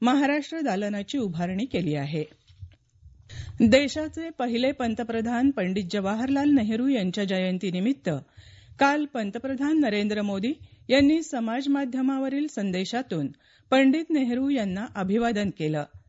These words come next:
नवी दिल्लीत शांतिवन या नेहरूंच्या समाधीस्थळी काँग्रेस अध्यक्ष मल्लिकार्जुन खरगे यांच्यासह ज्येष्ठ काँग्रेस नेत्यांनी पुष्पांजली अर्पण केली. राज्यासह देशभरात विविध ठिकाणी पंडित नेहरू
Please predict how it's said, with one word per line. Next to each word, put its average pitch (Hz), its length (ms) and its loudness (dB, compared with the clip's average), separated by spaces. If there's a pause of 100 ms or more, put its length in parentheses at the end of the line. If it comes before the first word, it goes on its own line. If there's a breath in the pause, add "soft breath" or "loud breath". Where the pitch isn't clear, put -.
(360 soft breath)
नवी 269 220 6
दिल्लीत 302 380 0
शांतिवन 247 760 -4 (120)
या 208 180 0
नेहरूंच्या 247 600 2
समाधीस्थळी 220 880 -2 (460 loud breath)
काँग्रेस 277 420 2
अध्यक्ष 277 440 -4
मल्लिकार्जुन 226 840 0 (100)
खरगे 208 320 0
यांच्यासह 202 760 0 (500 loud breath)
ज्येष्ठ 285 340 0
काँग्रेस 262 520 -2
नेत्यांनी 220 500 0
पुष्पांजली 269 720 2
अर्पण 156 340 -2
केली. 156 380 -2 (480 soft breath)
राज्यासह 254 800 0
देशभरात 226 680 -4 (360 soft breath)
विविध 285 300 2
ठिकाणी 294 540 0
पंडित 226 460 0
नेहरू 202 400 -2